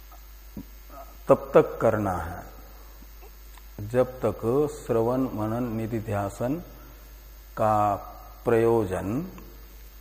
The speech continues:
ब्रह्मात्म एकत्व का साक्षात्कार नहीं होता। साक्षात्कार हो जाए तो फिर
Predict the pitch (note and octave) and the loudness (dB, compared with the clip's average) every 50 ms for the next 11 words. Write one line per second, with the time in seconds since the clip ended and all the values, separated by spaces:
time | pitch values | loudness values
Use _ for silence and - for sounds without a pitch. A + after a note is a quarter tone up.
0 | - - F#2+ G#2 A2+ A#2 A2+ A2+ A2 A2+ A#2+ C3 B2+ - - C3 C3 - - G#2 | -12 -10 -6 -2 -2 0 0 0 0 0 0 -2 -2 -2 -4 -4 -4 -4 -4 -4
1 | G#2 G#2+ G#2 - A2+ G#2 - - - A#2 G2+ G2 - A2 A2+ B2 A#2+ - - - | -4 -4 -4 -4 -6 -6 -6 -8 -8 -8 -8 -6 -4 -4 -4 -4 -4 -6 -6 -4
2 | G#2+ F#2 F#2+ - - - - A#2 G#2+ G#2+ G#2 - - - F#2 F2+ F2 F#2 G2+ B2 | -4 -4 -4 -6 -10 -8 -4 -4 -2 -2 -4 -6 -8 -8 -6 -6 -4 -4 -4 -6
3 | F3 F#3+ - - - - - - - - - - - - - - - - - - | -6 -8 -12 -16 -20 -20 -20 -20 -20 -20 -20 -20 -20 -20 -20 -20 -20 -18 -12 -8
4 | G#2 G2+ G#2+ G#2 G2+ G2 E2 D#2+ - - - F2 E2 D#2+ D#2+ - - - - - | -6 -4 -2 -2 -4 -4 -6 -10 -12 -12 -10 -8 -6 -6 -6 -6 -8 -10 -16 -18
5 | - - - - - - - - - - - - - - - - - - - - | -20 -20 -20 -20 -20 -20 -20 -20 -20 -20 -20 -20 -20 -20 -20 -20 -20 -18 -4 0
6 | G#2 G2 F#2 - - A2+ G#2+ G#2 - - A2 G#2+ G2+ A2 A#2 A#2 B2 C3 E3 F#3 | 0 0 0 0 -2 -4 -4 -2 0 0 0 0 0 -2 -2 -2 0 -2 -2 -4
7 | - - - - - - - - - - - - - - - - - - - - | -8 -12 -16 -18 -18 -18 -20 -20 -20 -20 -20 -20 -20 -20 -20 -20 -20 -20 -20 -20
8 | - - - - - - - - - - - - - - - - - - - - | -20 -20 -20 -20 -20 -20 -20 -20 -20 -20 -20 -20 -20 -20 -20 -20 -20 -18 -8 -4
9 | - A2+ G#2+ - A#2+ A#2 C3+ C#3+ | -4 -4 -2 0 2 2 2 0